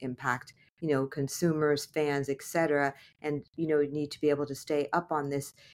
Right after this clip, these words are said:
in order to be able to be part of this new era. As I always say,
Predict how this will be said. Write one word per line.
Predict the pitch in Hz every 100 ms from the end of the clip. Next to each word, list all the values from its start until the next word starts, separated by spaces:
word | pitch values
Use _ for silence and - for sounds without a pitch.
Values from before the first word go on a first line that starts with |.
| -
in | 147
order | 143 147
to | -
be | - 147
able | 143 139 143
to | - 147
be | 131 170 180 185
part | - 170 170 -
of | 156 151 151 - _ _ _ -
this | 139 160 160
new | 160 160 -
era. | 156 139 127 -
As | 165
I | 160
always | - 175 175 170
say, | - 175 160 139 131